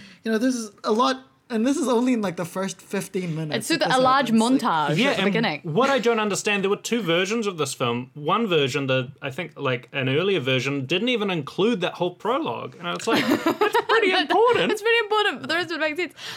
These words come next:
Speaker 1: I
Speaker 2: But the
Speaker 1: do,
Speaker 2: thing, the
Speaker 1: I
Speaker 2: thing that
Speaker 1: do.
Speaker 2: tipped me off that it was probably supposed to be that it was an actual murder was just the fact that Oliver Reed doesn't really do anything that
Speaker 1: No.
Speaker 2: bad for the rest of the film.
Speaker 1: No, yeah.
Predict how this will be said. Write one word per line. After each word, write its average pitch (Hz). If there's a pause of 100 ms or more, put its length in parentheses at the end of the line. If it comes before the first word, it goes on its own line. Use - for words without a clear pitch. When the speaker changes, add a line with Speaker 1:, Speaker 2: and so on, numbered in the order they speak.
Speaker 1:
I 214
Speaker 2:
But 190
the 254
Speaker 1:
do, 285
Speaker 2:
thing, 285
the 349
Speaker 1:
I -
Speaker 2:
thing 277
that -
Speaker 1:
do. 311
Speaker 2:
tipped 294
me 262
off 196
that 220
it 202
was 208
probably 208
supposed 196
to 202
be 190
that 185
it -
was 175
an 196
actual 180
murder 180 (180)
was 233
just 302
the 330
fact -
that 233
Oliver 226
Reed 214
doesn't 226
really 226
do 214
anything 220
that 202
Speaker 1:
No. 214
Speaker 2:
bad 185
for 208
the 196
rest 214
of 180
the 175
film. 254
Speaker 1:
No, 220 (120)
yeah. -